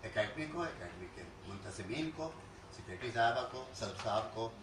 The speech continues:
اور دوسرے منتظمین کو مبارکباد پیش کرتا ہوں کہ انہوں نے ظفر غانوی صاحب کا انتخاب کیا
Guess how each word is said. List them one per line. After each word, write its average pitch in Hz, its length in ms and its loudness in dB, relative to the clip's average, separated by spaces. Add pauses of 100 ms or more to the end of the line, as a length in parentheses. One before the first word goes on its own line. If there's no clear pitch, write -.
(200)
اور 87 180 -2
دوسرے 87 240 -6
منتظمین 87 480 -6
کو 87 60 -8
مبارکباد 85 460 8 (100)
پیش - 160 2
کرتا 135 260 6
ہوں 127 180 8 (400)
کہ 107 60 2
انہوں 98 200 4
نے 95 80 0
ظفر 90 240 -4 (120)
غانوی 87 300 0
صاحب 82 220 -2
کا 90 80 2 (280)
انتخاب - 680 12
کیا 151 300 10